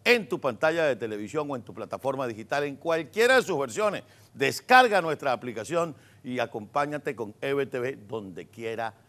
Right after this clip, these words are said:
que vayas. Llegamos a ustedes gracias a mis amigos de Aguacate Express Logistics. Envíe más y pague menos con Aguacate Express. Y también gracias a mis amigos de Gran Pollo. Gran Pollo te espera con sabor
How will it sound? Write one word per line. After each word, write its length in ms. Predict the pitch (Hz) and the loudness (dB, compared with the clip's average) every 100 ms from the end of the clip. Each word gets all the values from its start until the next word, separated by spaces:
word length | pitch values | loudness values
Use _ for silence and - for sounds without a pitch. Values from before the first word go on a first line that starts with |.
| _ _ _ | _ _ _
que 140 | - 98 | -8 -6
vayas. 320 | 87 82 90 | -6 -8 -6
Llegamos 280 | 117 160 226 | 0 2 4
a 40 | 175 | 4
ustedes 300 | - 180 147 | 6 4 6
gracias 380 | 160 156 160 | 4 2 -2
a 40 | 139 | -4
mis 140 | 120 | -2
amigos 380 | 120 147 143 123 | -4 -2 -4 -2
de 180 | 139 98 - - | -4 -6 -8 6
Aguacate 840 | 165 147 143 - 190 185 180 175 - | 6 8 2 4 2 2 -2 -4 -6
Express 440 | 107 - 143 135 | -10 -4 -2 -2
Logistics. 560 | 135 135 208 - 113 - | -2 -2 -2 -2 -8 -8
Envíe 300 | 80 85 113 | -12 -6 0
más 300 | 135 139 - - - - | 2 2 -2 -20 -20 -12
y 100 | 120 | -12
pague 460 | - - 196 156 113 | -12 4 4 4 -2
menos 400 | 123 127 123 - - _ | -6 -4 -6 -8 -20 _
con 280 | 196 175 147 - | 0 0 -2 0
Aguacate 800 | 110 90 87 - 113 110 113 104 | 0 0 -4 -4 -4 -4 -6 -8
Express. 460 | - 165 165 131 - - - | -6 -2 0 -2 -8 -20 -14
Y 100 | 226 | -4
también 360 | 202 147 147 | -2 -2 -4
gracias 400 | 131 147 135 123 | -2 -2 -2 -8
a 60 | 110 | -10
mis 160 | 101 98 | -10 -12
amigos 420 | 113 113 113 90 | -10 -10 -10 -10
de 140 | 101 | -12
Gran 340 | - 90 80 69 _ | -10 -12 -12 -16 _
Pollo. 360 | 131 123 98 82 | 4 4 2 -6
Gran 320 | 85 78 73 | -6 -8 -10
Pollo 420 | _ 117 107 95 | _ -6 -6 -8
te 200 | - 76 | -10 -14
espera 540 | - - 220 214 170 - - - - | -6 4 6 8 6 2 -14 -14 -4
con 260 | 120 98 | -4 -4
sabor 540 | - 90 98 135 123 | -10 -6 0 0 0